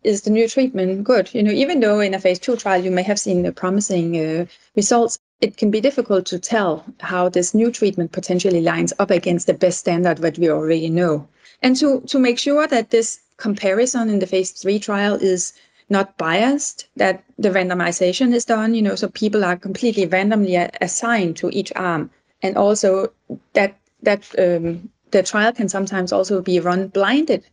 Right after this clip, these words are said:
which means that neither the patient nor the doctor knows if the patient is getting the standard treatment or is getting the experimental therapy.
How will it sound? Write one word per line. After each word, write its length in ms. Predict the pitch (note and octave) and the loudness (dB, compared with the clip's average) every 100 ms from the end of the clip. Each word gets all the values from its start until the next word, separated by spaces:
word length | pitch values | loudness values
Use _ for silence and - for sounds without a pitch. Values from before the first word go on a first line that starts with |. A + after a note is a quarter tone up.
| _ | _
which 200 | G#3+ G#3 | -4 -2
means 300 | A3 G#3+ F#3 | 0 0 0
that 260 | F#3+ F3 - - | 0 -2 -2 -2
neither 280 | G3+ G#3 G3+ | 0 2 -2
the 80 | F3+ | -2
patient 460 | - F#3 - G#3 | -4 -4 -2 0
nor 140 | G3+ E3 | 0 0
the 100 | E3+ | 0
doctor 480 | F3 G3+ - D#3 | 0 0 -4 -4
knows 580 | D#3+ F3+ F3 D#3+ D#3+ - _ - | 0 2 2 0 -6 -12 _ 2
if 400 | A3 A3 - _ | 2 2 -18 _
the 160 | - F#3 | -10 -8
patient 420 | F#3 F3 F#3+ F3 | -2 -2 -2 -2
is 240 | E3+ D#3 - - | -2 -4 -8 -2
getting 320 | F3+ F3 E3+ | 0 0 -2
the 180 | D3+ D3+ | -2 -2
standard 540 | - F#3+ F#3 A3+ A#3 | 0 0 2 0 -2
treatment 540 | - A#3 G#3+ A#3 A3+ A3+ | -2 0 0 -2 -2 -2
or 200 | F3 E3+ E3 | -2 -2 -2
is 160 | F3+ F3 | -4 0
getting 320 | F3 E3 E3+ | 0 0 -2
the 100 | E3 | -2
experimental 640 | - - D#3+ D3+ D#3+ E3 | -4 -4 -4 -2 -4 -6
therapy. 580 | C#3+ C#3+ C3+ C#3+ - | -4 -4 -2 -6 -8